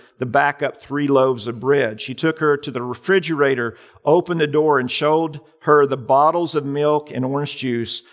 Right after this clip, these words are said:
the fresh vegetables, the jars of jelly and jam and peanut butter, and cartons of eggs and a package of bacon.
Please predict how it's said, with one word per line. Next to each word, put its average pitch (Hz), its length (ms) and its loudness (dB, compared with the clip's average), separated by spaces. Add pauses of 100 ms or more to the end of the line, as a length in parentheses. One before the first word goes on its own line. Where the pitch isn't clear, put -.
(180)
the 120 80 -2
fresh 151 380 0
vegetables, 135 600 -2
the 123 100 -6
jars 147 440 2
of 135 100 -10
jelly 143 400 0
and 127 120 -4
jam 131 400 -4
and 113 120 -8
peanut 143 360 -4
butter, 120 220 0
and 110 100 -8
cartons 147 480 -2
of 131 100 -4
eggs 135 340 -2
and 120 80 -6
a 117 40 -8
package 147 500 -4
of 127 140 -6
bacon. 139 400 0